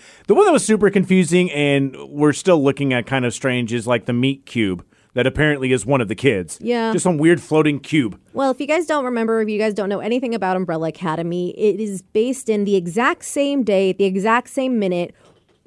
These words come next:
Speaker 2: women all over the earth gave birth to children. It was, like, forty-something of them or
Speaker 1: Yeah.
Speaker 2: something like that.
Speaker 1: A large amount, yeah.
Speaker 2: But they weren't pregnant at the beginning of the day. They literally, within minutes, became pregnant, full-on pregnancy, and gave birth right then and there. And these children were special children.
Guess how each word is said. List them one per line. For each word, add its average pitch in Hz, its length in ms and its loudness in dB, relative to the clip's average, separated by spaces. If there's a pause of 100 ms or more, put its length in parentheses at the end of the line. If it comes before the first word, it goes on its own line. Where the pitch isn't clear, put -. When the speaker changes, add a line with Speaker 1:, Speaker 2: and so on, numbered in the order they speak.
(220)
Speaker 2:
women 247 320 6
all 214 180 4
over 269 140 0
the 294 160 4
earth 208 460 0 (360)
gave 214 380 2
birth 208 480 2
to - 140 -10
children. 208 300 2
It - 20 -2
was, 202 60 0
like, 220 120 -2
forty-something 214 720 0
of 135 100 -6
them 151 240 -8
or 147 40 -2
Speaker 1:
Yeah. 127 120 0
Speaker 2:
something 185 200 2
like 165 180 -2
that. 151 240 0
Speaker 1:
A 123 40 -4
large 123 320 0
amount, 101 260 -8
yeah. 98 200 -10
Speaker 2:
But 262 160 4
they 269 120 2
weren't 269 180 0
pregnant 233 320 0
at 190 60 0
the 180 60 -10
beginning 190 200 -2
of 175 60 -2
the 165 80 -2
day. 147 180 0
They 185 180 0
literally, 240 480 4
within 214 380 4
minutes, 196 300 2
became 185 340 0
pregnant, 196 540 0
full-on 240 480 4
pregnancy, 226 480 2
and 196 100 2
gave 185 220 6
birth 175 280 0
right 165 160 0
then 151 140 -4
and 160 140 0
there. 180 240 4 (260)
And 214 180 0
these 220 200 0
children 202 520 -2
were 170 220 -2
special 165 360 -8
children. 180 420 0